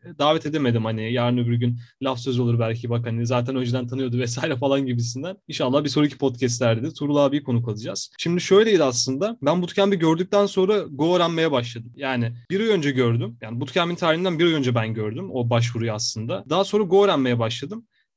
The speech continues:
bootcamp'e başvurduktan sonra zaten, e, bir algoritma soruları vesaire falan attılar. Ondan da başarılı olduktan sonra çok sevindim. Hatta arayınca şey diyorlar, size de demişlerdir. İşte, e, "Müsait olabilecek misin? Bırakmazsın değil mi?" vesaire falan. Dedim yani, "Ben ailemle bile bir konuştum. Bakın böyle böyle bir bootcamp var. Kazanırsam burada aktif olacağım." vesaire falan diye.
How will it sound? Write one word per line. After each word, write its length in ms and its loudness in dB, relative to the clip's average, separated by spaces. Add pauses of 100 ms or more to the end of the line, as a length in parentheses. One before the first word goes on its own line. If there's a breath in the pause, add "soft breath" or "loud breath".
(340)
bootcamp'e 420 0
başvurduktan 540 0
sonra 200 -2
zaten, 500 -2
e, 240 -4
bir 140 0
algoritma 320 -2
soruları 340 0
vesaire 320 0
falan 240 -4
attılar. 300 -2
Ondan 340 -2
da 100 -6
başarılı 320 -4
olduktan 360 -2
sonra 180 -2
çok 200 2
sevindim. 460 -4
Hatta 260 -2
arayınca 320 2
şey 220 -2
diyorlar, 240 2
size 200 -2
de 60 -2
demişlerdir. 680 -4
İşte, 440 -2
e, 140 -2
"Müsait 360 0
olabilecek 460 0
misin? 360 -8
Bırakmazsın 520 2
değil 120 2
mi?" 60 0
vesaire 340 0
falan. 280 -2
Dedim 240 -2
yani, 300 -2
"Ben 180 0
ailemle 440 0
bile 160 -4
bir 60 -8
konuştum. 440 -4
Bakın 260 2
böyle 200 4
böyle 160 4
bir 60 0
bootcamp 380 -4
var. 160 -4
Kazanırsam 560 0
burada 240 0
aktif 260 -2
olacağım." 300 -2
vesaire 320 0
falan 360 0
diye. 180 -2